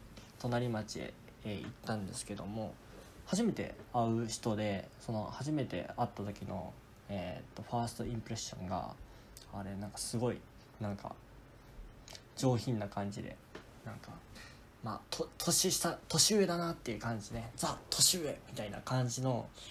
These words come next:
かん-、な雰囲気で、あー、なんか、品がありそうだなみたいな感じで、その駅を出てね、近くの、えー、喫茶店に行ったんですけども、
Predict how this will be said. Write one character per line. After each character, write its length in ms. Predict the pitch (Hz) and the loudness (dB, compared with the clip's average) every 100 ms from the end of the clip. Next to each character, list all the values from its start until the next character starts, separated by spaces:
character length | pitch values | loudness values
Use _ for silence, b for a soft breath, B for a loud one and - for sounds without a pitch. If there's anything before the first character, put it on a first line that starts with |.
| B B B B B - - - - - - | B B B B B -18 -18 -20 -20 -14 -2
か 160 | 120 | 0
ん-、 240 | 120 120 - - - - - - - - - | 0 -2 -6 -12 -18 -18 -18 -18 -18 -12 -2
な 160 | 135 | 0
雰 240 | 123 139 135 | 2 4 4
囲 20 | |
気 140 | - | 4
で、 240 | - - - - - - B B - - | 0 -2 -4 -12 -18 -18 B B -14 -6
あ 340 | 110 107 110 | -2 -2 -2
ー、 20 | |
な 80 | 110 | -2
ん 60 | 110 | -4
か、 200 | - - - - - - - - | -4 -8 -12 -18 -18 -20 -20 -14
品 220 | - 117 | 0 2
が 120 | 117 120 | 4 4
あ 40 | |
り 80 | 120 | 2
そ 140 | 143 | 2
う 40 | 123 | 2
だ 80 | |
な 200 | 110 113 | 2 2
み 100 | 113 | 0
た 80 | 107 | -4
い 60 | - | -6
な 80 | - | -6
感 240 | 110 101 | -4 -4
じ 200 | - 107 | -4 -4
で、 300 | 110 110 110 - | 0 0 0 -6
そ 160 | - | -8
の 40 | - | -4
駅 180 | - - | -2 0
を 40 | |
出 100 | 117 | -2
て 140 | - 127 | -4 -2
ね、 180 | 131 135 B B B | -4 -4 B B B
近 240 | - - 131 | -4 -2 0
く 100 | 113 | -2
の、 140 | 76 - - | -6 -10 -4
え 160 | 117 98 | -4 -4
ー、 60 | |
喫 240 | - - - | -6 -6 -2
茶 60 | |
店 160 | 135 127 | 0 2
に 100 | 123 | 0
行 60 | 135 | -4
っ 40 | - - | -10 -2
た 100 | 135 | 0
ん 120 | 120 | 0
で 60 | |
す 120 | - - | -4 -8
け 100 | - | -10
ど 100 | - | -8
も、 260 | 170 - | -6 -8